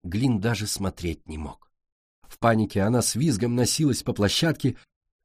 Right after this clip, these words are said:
пока не сковырнулась в пропасть. Тогда он стал чувствовать себя виноватым и перед ней. Хорош убийца, нечего сказать. Второй бой в тот день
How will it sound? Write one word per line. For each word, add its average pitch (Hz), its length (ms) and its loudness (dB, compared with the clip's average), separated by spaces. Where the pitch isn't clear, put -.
пока 160 300 4
не 170 120 6
сковырнулась 127 1000 4
в - 160 -20
пропасть. - 680 -4
Тогда 113 360 2
он 147 100 2
стал 131 280 0
чувствовать - 560 -2
себя 131 280 2
виноватым 127 640 0
и 135 200 -6
перед 107 380 -4
ней. 76 380 -4
Хорош 131 480 -2
убийца, 92 680 -4
нечего 98 480 0
сказать. 73 580 -12
Второй 147 400 6
бой 147 240 6
в - 80 -6
тот 98 240 0
день 151 400 2